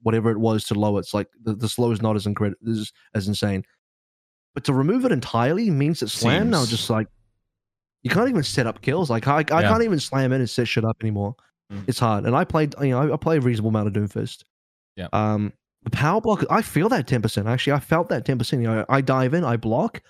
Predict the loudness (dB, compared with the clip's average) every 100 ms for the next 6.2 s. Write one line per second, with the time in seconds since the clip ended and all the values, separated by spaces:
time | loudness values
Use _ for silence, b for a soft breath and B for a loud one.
0 | b _ _ 0 0 2 2 2 2 2
1 | 2 0 0 0 -2 -4 -6 -4 -4 -4
2 | 0 2 2 0 -4 -10 -6 -2 0 2
3 | 2 0 2 0 0 0 0 -2 -2 -4
4 | -2 0 2 2 0 -2 -2 -2 -2 0
5 | -2 0 -2 -2 -4 -2 0 0 2 2
6 | 0 -2